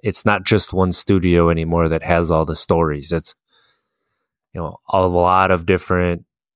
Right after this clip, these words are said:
studios, like, you know, Spider-Man coming up with their original,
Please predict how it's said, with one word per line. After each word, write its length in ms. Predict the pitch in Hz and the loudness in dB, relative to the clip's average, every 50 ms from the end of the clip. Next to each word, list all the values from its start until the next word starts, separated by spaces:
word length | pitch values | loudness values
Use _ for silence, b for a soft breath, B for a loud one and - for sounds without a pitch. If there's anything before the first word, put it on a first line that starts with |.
| _ _ _ _ _ _ _ _ | _ _ _ _ _ _ _ _
studios, 800 | - - - - 120 117 113 104 95 90 85 85 87 82 80 - | -8 -8 0 2 2 2 4 4 2 2 4 2 2 0 -2 -4
like, 260 | 82 78 78 - - | -4 -6 -6 -10 -12
you 100 | 90 87 | -10 -8
know, 120 | 82 82 | -6 -6
Spider-Man 840 | 85 - - - - 92 92 92 101 98 95 95 95 98 95 92 92 | -4 -4 -6 -2 -2 0 0 2 2 2 2 4 4 2 2 0 -4
coming 260 | - - 92 92 92 | -6 -4 -2 0 0
up 180 | 90 82 _ | 0 0 _
with 140 | - 85 - | -8 -8 -2
their 160 | - 90 87 | 0 2 2
original, 1000 | 87 87 - 92 87 82 85 92 95 92 87 98 92 92 90 90 90 90 87 87 | 2 0 0 -2 -2 -2 0 0 0 2 0 0 0 2 2 2 2 0 -2 -4